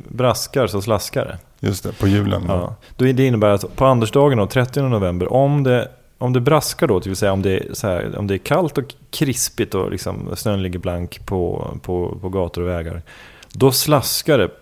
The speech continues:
Speaker 1: då slaskar hjulen.
Speaker 2: Mm.
Speaker 1: Och sen är det väl också, eh, underförstått tvärtom, va? Om
Speaker 2: Det där,
Speaker 1: Anders
Speaker 2: det där
Speaker 1: slaskar så braskar det.
Speaker 2: Precis, det där har jag egentligen aldrig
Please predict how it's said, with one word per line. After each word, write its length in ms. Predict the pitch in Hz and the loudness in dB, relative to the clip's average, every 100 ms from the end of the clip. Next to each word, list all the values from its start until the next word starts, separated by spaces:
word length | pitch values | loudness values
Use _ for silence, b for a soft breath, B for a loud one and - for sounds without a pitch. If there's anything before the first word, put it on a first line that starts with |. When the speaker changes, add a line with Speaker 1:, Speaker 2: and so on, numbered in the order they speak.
| _ | _
Speaker 1:
då 140 | 113 127 | -2 0
slaskar 460 | - 120 - 107 | 0 0 0 0
hjulen. 520 | 98 117 110 98 - 85 - _ - | 0 0 -2 -4 -8 -12 -18 _ -8
Speaker 2:
Mm. 100 | 92 82 | -8 -4
Speaker 1:
Och 100 | 110 | 0
sen 160 | 117 160 | 2 4
är 40 | |
det 80 | 165 | 4
väl 140 | 147 | 4
också, 280 | 147 - - 135 131 | 0 0 0 2 0
eh, 40 | - - 73 80 62 62 | -4 -10 -8 -8 -8 -2
underförstått 460 | 127 117 - 165 | 0 0 0 -2
tvärtom, 420 | - 107 - 135 80 | 2 0 0 -2 -2
va? 140 | 87 - - B B B B B | -6 -10 -20 B B B B B
Om 100 | - | 4
Speaker 2:
Det 100 | 120 | 6
där, 100 | 120 | 8
Speaker 1:
Anders 200 | 180 170 | 8 6
Speaker 2:
det 60 | 131 | 4
där 60 | 139 | 4
Speaker 1:
slaskar 580 | 143 127 - - 147 110 | 8 6 4 2 4 4
så 120 | 107 | 2
braskar 500 | 113 107 - - 117 | 2 2 0 -2 -2
det. 140 | - | 0
Speaker 2:
Precis, 340 | 117 113 110 - | -2 0 -2 -2
det 120 | 120 | 0
där 200 | 113 143 | 4 4
har 100 | 160 | 6
jag 220 | 117 107 | 6 8
egentligen 380 | 104 98 104 101 | 6 2 0 0
aldrig 440 | 98 92 87 101 | 2 0 -2 -2